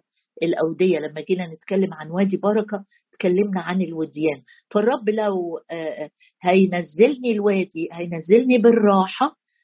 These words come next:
وبت-، ب-، وهو ساندني، مش هتكركب، مش هخرج، آه، متسربع. الرب سائر أمامي، وإله إسرائيل يجمع ساقتكم.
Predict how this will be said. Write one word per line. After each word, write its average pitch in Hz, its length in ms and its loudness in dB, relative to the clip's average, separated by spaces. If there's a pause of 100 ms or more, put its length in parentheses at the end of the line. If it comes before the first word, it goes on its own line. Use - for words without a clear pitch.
(160)
وبت-، 175 960 0
ب-، 180 140 2
وهو 240 340 4 (120)
ساندني، 208 580 2
مش 196 140 -8
هتكركب، 202 680 0
مش 170 160 -12
هخرج، 196 340 -2 (460)
آه، 170 180 4 (120)
متسربع. 233 720 2 (320)
الرب 196 340 -4 (220)
سائر 247 500 0
أمامي، 165 440 -14 (300)
وإله 226 520 4
إسرائيل 208 540 0
يجمع 190 480 2 (240)
ساقتكم. 190 640 -2